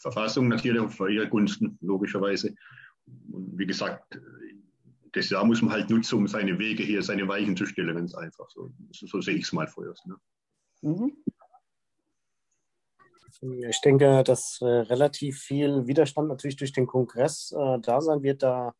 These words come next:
Speaker 3: natürlich eine andere Partei die Mehrheit, äh, immer noch innehält im, äh, im Kongress. Ähm,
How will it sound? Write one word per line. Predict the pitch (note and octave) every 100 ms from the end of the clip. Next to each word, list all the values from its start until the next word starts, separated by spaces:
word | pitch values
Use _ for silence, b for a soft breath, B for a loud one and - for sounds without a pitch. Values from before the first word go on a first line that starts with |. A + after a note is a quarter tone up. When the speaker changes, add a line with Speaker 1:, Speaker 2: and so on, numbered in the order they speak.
| _ _ _
Speaker 3:
natürlich | B2 - C#3 B2+
eine | C#3+ C3 C3+
andere | C#3 E3+ D#3
Partei | D3 C#3 C#3+ D3
die | C3+
Mehrheit, | B2+ C#3+ E3 D#3 D#3 - -
äh, | D3 C3+
immer | C#3 C#3
noch | C3+ C#3+
innehält | D3+ D3+ C#3+ D#3+ E3 -
im, | C#3+ C#3+
äh, | D3 C#3+ C#3 b b b b b _
im | C3 B2
Kongress. | C3 C3+ B2+ D#3 - - D3+ -
Ähm, | - B2+ B2+ B2+ B2 B2 A#2+